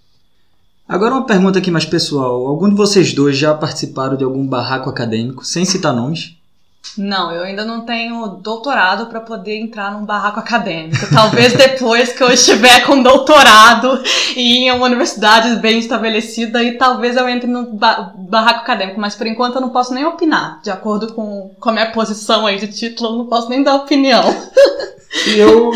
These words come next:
Speaker 3: já vi pessoas grandes, inclusive na universidade que a gente estuda, a Universidade da Beira Interior,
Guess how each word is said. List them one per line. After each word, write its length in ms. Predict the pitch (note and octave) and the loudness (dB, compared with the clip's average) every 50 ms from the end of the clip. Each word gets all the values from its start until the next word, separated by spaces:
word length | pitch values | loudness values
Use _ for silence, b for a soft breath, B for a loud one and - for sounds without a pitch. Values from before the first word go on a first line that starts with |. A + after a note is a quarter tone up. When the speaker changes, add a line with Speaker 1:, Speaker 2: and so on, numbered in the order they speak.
| G#3 F#3 E3+ | -2 -2 -2
Speaker 3:
já 220 | F3 G3 G3+ G3+ | -2 -2 -2 -2
vi 540 | G3 D3 D3 D3+ D#3 E3+ F#3+ G#3 A3+ A3+ G#3+ | -2 -4 -8 -10 -8 -6 -6 -4 -4 -4 -6
pessoas 480 | G3+ G3 F3+ - - A3 G3+ F3+ E3+ D#3+ | -6 -6 -8 -6 -4 -4 -4 -4 -6 -6
grandes, 340 | E3 D#3+ F3 G3 G3+ G3+ G3 | -6 -4 -4 -4 -4 -6 -6
inclusive 400 | - F#3 F3 E3 E3 G3 F#3+ G3+ | -6 -6 -6 -6 -6 -6 -4 -4
na 80 | G3 | -4
universidade 640 | F#3+ F#3 F#3 E3 E3+ E3 - E3+ E3+ E3+ E3+ D#3+ E3 | -4 -4 -4 -2 -4 -4 -4 -2 -2 -2 -2 -2 -2
que 80 | - D#3 | -6 -8
a 20 | |
gente 200 | D#3 D#3 D3+ - | -8 -8 -10 -12
estuda, 340 | - - - F#3+ G#3 G3+ G#3+ | -12 -6 -2 0 0 2 0
a 20 | |
Universidade 420 | F#3+ E3+ D#3 D3 - - E3 D3+ D3+ | 0 -2 -4 -4 -6 -4 -4 -4 -2
da 60 | D3 | -2
Beira 200 | D3 D#3+ D#3 D3+ | -4 -4 -4 -6
Interior, 580 | D#3 D#3 D#3 D3+ D3 C#3+ D#3 E3+ F#3 - - | -6 -8 -8 -8 -6 -6 -6 -6 -8 -10 -14